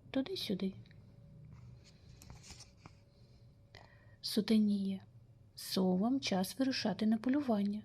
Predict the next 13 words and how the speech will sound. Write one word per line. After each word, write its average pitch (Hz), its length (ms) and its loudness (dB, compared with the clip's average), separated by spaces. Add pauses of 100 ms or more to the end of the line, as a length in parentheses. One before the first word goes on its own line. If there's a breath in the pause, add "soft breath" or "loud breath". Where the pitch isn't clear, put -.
(340 soft breath)
Шур, - 380 -4
шур, - 380 -2
шур. - 320 -2 (1000)
У 208 60 2
траві 214 340 2
щось - 340 -2
шар-, 220 160 -4
шарудить. 247 680 2 (460)
Самець 185 460 0
затихає, 190 500 -4
прислухається. 233 920 -8 (760)
Це - 220 0
миша. 202 540 4